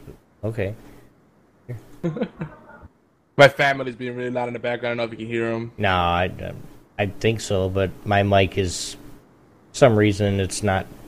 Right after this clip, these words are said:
Speaker 1: wanting to cooperate today. It's
Speaker 2: The
Speaker 1: like
Speaker 2: more
Speaker 1: it,
Speaker 2: you know, exactly.
Speaker 1: It's like it's really low, but when I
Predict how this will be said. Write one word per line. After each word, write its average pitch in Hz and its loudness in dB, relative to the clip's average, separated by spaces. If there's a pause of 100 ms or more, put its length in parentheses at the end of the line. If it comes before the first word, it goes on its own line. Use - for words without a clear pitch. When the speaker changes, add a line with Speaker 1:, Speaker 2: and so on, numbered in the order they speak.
(300)
Speaker 1:
wanting 101 2
to 104 -2
cooperate 104 2
today. 107 4 (1300)
It's - -20
Speaker 2:
The - 4
Speaker 1:
like 127 8
Speaker 2:
more 131 10
Speaker 1:
it, 139 8
Speaker 2:
you 143 6
know, 131 8
exactly. 123 2 (680)
Speaker 1:
It's - -2
like 131 8
it's 123 4
really 127 8
low, 131 10 (320)
but 104 8 (300)
when 113 4
I 104 8